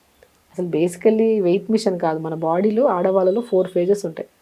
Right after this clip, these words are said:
ఒక్కొక్క ఫేజ్లో ఒక్కొక్క kind of weight ఉంటుంది. కొంతమంది ఒక్కొక్క ఫేజ్లో తక్కువ ఉంటారు, కొంతమంది ఒక్కొక్కసారిలో బ్లోటింగ్ ఉండడం వల్ల ఎక్కువగా, like ఓవులేషన్ టైంలో కొద్దిగా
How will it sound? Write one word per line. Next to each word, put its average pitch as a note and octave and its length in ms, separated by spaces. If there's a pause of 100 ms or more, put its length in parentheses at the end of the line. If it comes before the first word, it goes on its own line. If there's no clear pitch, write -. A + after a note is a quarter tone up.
(320)
ఒక్కొక్క C#4 280
ఫేజ్లో A#3+ 360
ఒక్కొక్క G#3 320
kind F3 120
of F3 80
weight F3 160
ఉంటుంది. E3+ 200
కొంతమంది F#3+ 380
ఒక్కొక్క F#3 320
ఫేజ్లో F#3 340
తక్కువ A3 560
ఉంటారు, A3 320
కొంతమంది A#3 360
ఒక్కొక్కసారిలో A3 560 (420)
బ్లోటింగ్ G#3+ 360
ఉండడం F#3 240
వల్ల F#3+ 120
ఎక్కువగా, F3 320
like - 440 (120)
ఓవులేషన్ F#3 460
టైంలో D#3+ 300
కొద్దిగా D#3+ 240